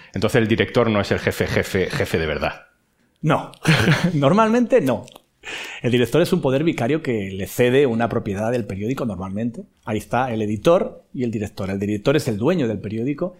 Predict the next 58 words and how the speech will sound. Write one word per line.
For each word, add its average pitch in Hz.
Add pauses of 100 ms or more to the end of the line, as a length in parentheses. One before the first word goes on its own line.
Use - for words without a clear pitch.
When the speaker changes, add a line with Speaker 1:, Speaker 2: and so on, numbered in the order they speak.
Speaker 2:
y -
es -
el 110
que 120
decide 127
ceder 131
en 113
el 104
día 175
a 139
día 147
ese 110
poder 110 (300)
al 127
director. 113
Y -
es 113
el 180
que 214
lo 143
nombra 135 (720)
y 131
que -
el 92
que -
lo 90
destituye 92
también. 90 (1300)
Speaker 1:
Y 95
ese 95
editor 95
no 98
tiene 87
por 87
qué 82
tener 80
intereses -
periodísticos. - (720)
Speaker 2:
Esa 147
es 139
la 147
clave, 120
es 107
que 135
ese 135
editor 131
normalmente 127
en 107
muchas 117
ocasiones 127
tiene 120
intereses 117
muy 120
distintos 143
a 123
los 104
del 101
periodismo. 101